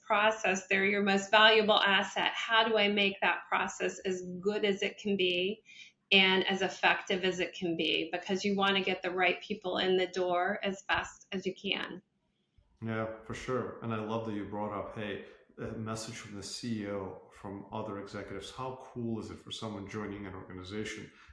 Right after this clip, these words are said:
Speaker 2: Now, sure, they understand it wasn't a message made specifically for them, but the organization cares enough to have a message that appears at the right time in their journey to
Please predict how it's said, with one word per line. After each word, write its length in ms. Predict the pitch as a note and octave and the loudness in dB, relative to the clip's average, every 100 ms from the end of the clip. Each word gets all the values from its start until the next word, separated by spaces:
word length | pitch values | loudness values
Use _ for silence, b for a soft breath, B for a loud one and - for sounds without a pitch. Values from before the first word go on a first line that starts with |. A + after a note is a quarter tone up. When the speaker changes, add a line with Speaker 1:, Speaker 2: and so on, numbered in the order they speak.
| - | -6
Speaker 2:
Now, 100 | C#3+ | -4
sure, 280 | - D#3 A2+ | -2 -2 0
they 140 | G2+ | -2
understand 480 | G2 G#2 - A2 G2+ | -6 -8 -8 -8 -8
it 60 | |
wasn't 320 | G2+ G2 G2+ G2 | -8 -10 -10 -10
a 40 | |
message 400 | G2+ - - - | -10 -12 -14 -14
made 200 | G#2 G2+ | -10 -8
specifically 800 | - - G#2+ - C3+ B2+ A#2+ G#2 | -8 -12 -8 -4 -4 -4 -6 -12
for 200 | F#2+ - | -14 -14
them, 360 | G2+ B2+ A#2 - B B - | -6 -4 -4 -8 B B -6
but 160 | A#2 | -4
the 80 | A#2 | -2
organization 840 | A2 G#2+ G2+ F#2+ A#2+ A#2+ A#2 A2 - | -4 -4 -8 -4 -2 -2 -4 -10 -8
cares 300 | A#2 A2+ G2 | -4 -4 -4
enough 400 | G2+ G2+ A2+ - | -8 -8 -8 -10
to 100 | - - - | -18 -18 -8
have 180 | - D3+ | -4 -2
a 120 | D3+ | -2
message 560 | G#2 F2+ - - - - b b b _ | -4 -6 -10 -16 -20 -20 b b b _
that 300 | A2 A2+ G#2+ - | -6 -4 -4 -8
appears 560 | G2+ - - C#3 C3 G#2 | -12 -10 -2 0 0 -2
at 140 | - | -8
the 80 | F#2+ | -8
right 420 | A#2 C3 C3 - | -6 -6 -6 -8
time 400 | B2 B2+ A#2+ A2+ | -4 -2 -2 -2
in 140 | A2+ | -2
their 160 | A2 G#2 | -4 -6
journey 420 | G#2 G#2+ A2+ A2 | -8 -6 -4 -4
to 160 | - | -8